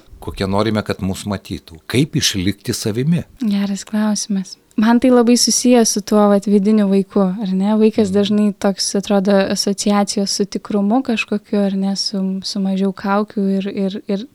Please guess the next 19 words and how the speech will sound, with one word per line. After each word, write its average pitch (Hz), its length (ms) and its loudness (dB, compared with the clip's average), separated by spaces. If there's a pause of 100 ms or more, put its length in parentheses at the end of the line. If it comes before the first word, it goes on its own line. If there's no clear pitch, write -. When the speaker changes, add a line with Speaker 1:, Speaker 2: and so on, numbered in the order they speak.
(120)
Speaker 2:
tai 214 100 4
va 208 120 4
tas, 214 260 4 (140)
kaip 269 260 4 (160)
atskirti 262 640 0
įvaizdį 240 600 4
nuo 226 180 4
asmens, 220 680 2
ar 185 140 0
ne? 208 180 2
Nes 269 200 4
dažnai 233 340 4
mes, 220 260 4
atrodo, 214 400 0
paskęstam 208 720 -2
to 208 220 -4
įvaizdžio 214 480 4
kažkokio 196 480 -2
kūrime, 247 640 4